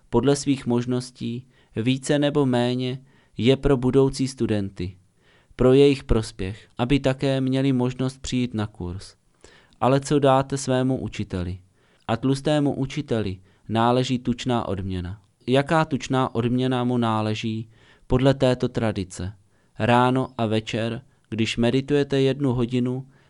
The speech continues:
a potom začnete sdílet své dobro a lásku se všemi bytostmi, kéž jsou všechny bytosti šťastné, kéž jsou všechny bytosti naplněny mírem,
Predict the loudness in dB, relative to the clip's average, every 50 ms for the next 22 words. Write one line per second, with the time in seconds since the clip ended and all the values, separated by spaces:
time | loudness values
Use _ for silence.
0 | _ _ -4 -2 2 2 2 2 2 0 0 0 0 -2 -2 -2 -4 -4 -2 -2
1 | -4 -4 -4 -6 -4 -4 -2 -2 -4 -4 -4 -4 -2 -2 -2 0 -2 -2 -2 0
2 | -2 -2 -2 -2 -8 -14 _ _ _ _ _ 0 2 2 2 2 0 -4 -10 -12
3 | -6 -6 -6 -4 -4 -4 -2 -2 -2 -2 -2 -4 -2 -2 -4 -4 -4 -8 -6 -6
4 | -4 -6 -6 -10 _ _ _ _ _ _ _ -6 _ 2 2 2 2 2 2 2
5 | 2 0 -2 -2 -2 -2 -2 -2 0 -2 -2 -2 -2 -4 -4 -4 -6 -8 -8 -6
6 | -4 -4 -4 -4 -6 -6 -6 -4 -4 -4 -8 -12 -16 _ _ _ _ _ _ _
7 | 2 2 2 4 0 0 0 2 -2 -2 -2 0 -2 0 0 0 0 2 0 -2
8 | -2 -6 -8 -8 -6 -6 -6 -8 -6 -4 -4 -2 0 0 0 0 0 0 0 0
9 | 0 0 0 0 -2 -2 -2 -4 -4 -6 -8